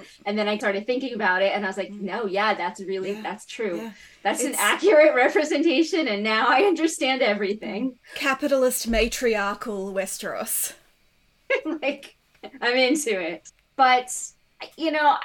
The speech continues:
Speaker 1: like, I can be angry with De'Erica, but also I can't be angry with De'Erica because she's Seska, so I'll, I'll just let it go.
Speaker 2: <laughs> I
Speaker 1: <laughs>
Speaker 2: think De'Erica is doing the right thing for her family,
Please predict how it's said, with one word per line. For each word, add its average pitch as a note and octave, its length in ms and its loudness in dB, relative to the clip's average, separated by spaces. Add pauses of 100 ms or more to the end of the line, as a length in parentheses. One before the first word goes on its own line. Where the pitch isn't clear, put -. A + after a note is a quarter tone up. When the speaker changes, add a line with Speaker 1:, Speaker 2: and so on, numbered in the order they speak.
Speaker 1:
like, C4+ 140 -4
I C4 100 4
can C4+ 180 -4
be B3+ 140 -4
angry A3 420 0
with G#3 260 -2
De'Erica, G3+ 720 -4
but G3 160 -2
also F#3+ 380 -4
I F3+ 140 -4
can't G#3 260 -6
be G3+ 100 -2
angry F#3 240 -6
with F3+ 100 -10
De'Erica F3 540 -6
because E3+ 280 -8
she's F3 260 -8
Seska, D3+ 440 -10
so D3 360 -8 (120)
I'll, D#3+ 160 -14 (480)
I'll - 80 -4
just C#4 180 0
let B4 140 4
it A#4+ 100 -8
go. - 240 -10 (420)
Speaker 2:
<laughs> - 420 -18
I F#4+ 140 4
Speaker 1:
<laughs> - 0 -
Speaker 2:
think F#4+ 440 0 (280)
De'Erica D4 840 2 (100)
is B3+ 440 -4 (500)
doing D4 440 0
the B3+ 120 -4
right A3+ 420 -2
thing A#3 440 -2
for G#3 260 -8
her G3 180 -8
family, C#4 880 -2